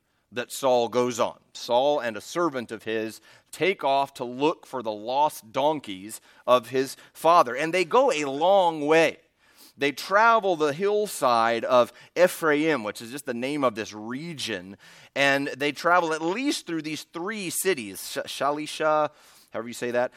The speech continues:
Sha'alim, and, uh, the, the, the whole land of Benjamin, and they come to this, the land of Zuph, which is, incidentally, the region where Samuel, the prophet, lives. He lives in a town called Ramah, which is in this valley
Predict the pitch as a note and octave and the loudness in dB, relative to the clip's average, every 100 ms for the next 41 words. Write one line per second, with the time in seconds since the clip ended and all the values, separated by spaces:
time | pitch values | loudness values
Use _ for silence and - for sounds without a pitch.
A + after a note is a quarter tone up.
0 | - - C3 A#2 C#3 C#3+ D#3 D3+ D3 C#3+ | -14 -2 0 0 -2 0 -2 -2 -4 -8
1 | C3 A2+ A2 G#2+ - G#2 G2 F2+ G#2+ G2+ | -6 -6 -6 -8 -6 -6 -6 -10 -12 -10
2 | G#2 G#2 A2 A#2 A#2 A#2 C3+ C#3+ A#2 G2 | -8 -8 -10 -10 -8 -2 -2 -2 -4 -6
3 | D#3 D#3+ D#3 C3+ B2 - F3 F3+ E3+ C#3 | -6 -4 -6 -4 -6 -4 -4 -4 -8 -12
4 | C#3+ - _ A2 C#3+ A#2 A2 B2 A#2+ A2 | -14 -14 _ -10 -8 -6 -6 -8 -12 -16
5 | A2 E3+ C3+ - - _ _ _ _ _ | -2 2 2 0 -18 _ _ _ _ _
6 | _ _ _ _ - D3 G#3+ - - D#3+ | _ _ _ _ 0 4 4 2 -6 -6
7 | D3+ C3+ C3+ B2+ A2 G#2+ G#2 A2+ A#2+ A#2+ | -6 -8 -10 -10 -6 -4 -4 -6 -6 -10
8 | A#2 E3+ D3+ A2 G#2 G#2 E3+ E3+ _ _ | -8 -8 -6 -6 -4 -4 -10 -12 _ _
9 | - B2 B2+ A#2+ - F3+ F#3+ F3 A#2+ A2 | -4 0 0 -2 -2 2 4 2 0 -4
10 | A#2+ E3 F3+ _ B2 A2+ G2 F#2+ C3 D3+ | -4 -6 -12 _ -12 -4 -4 -4 -6 -8
11 | _ _ _ - C#3+ D3 F#2+ - - - | _ _ _ -4 0 2 0 -10 -16 -16
12 | _ _ D3 D#3 C#3 C3+ A#2+ B2 A2 A#2+ | _ _ -8 -6 -4 -4 -6 -10 -4 -4
13 | A#2 A#2+ G#2 G2 A#2+ B2 E3 A#2 - F#2+ | -4 -8 -10 -2 -2 2 0 0 -4 -12
14 | G2+ G#2+ A#2 A2 F#2+ G2 C3+ D3 D3 G2 | -16 -12 -10 -10 -14 -8 0 2 2 -2
15 | F2+ A2+ | -10 -14